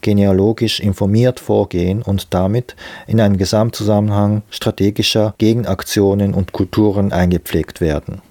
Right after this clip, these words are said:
Neben der symbolisch abstrakten Operativität des Computings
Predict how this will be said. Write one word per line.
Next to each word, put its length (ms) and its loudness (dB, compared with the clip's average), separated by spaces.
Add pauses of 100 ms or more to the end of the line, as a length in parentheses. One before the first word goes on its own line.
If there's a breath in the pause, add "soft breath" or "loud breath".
(100)
Neben 260 2
der 400 2
symbolisch 480 0
abstrakten 840 -4 (220)
Operativität 960 -2
des 180 -4
Computings 760 -2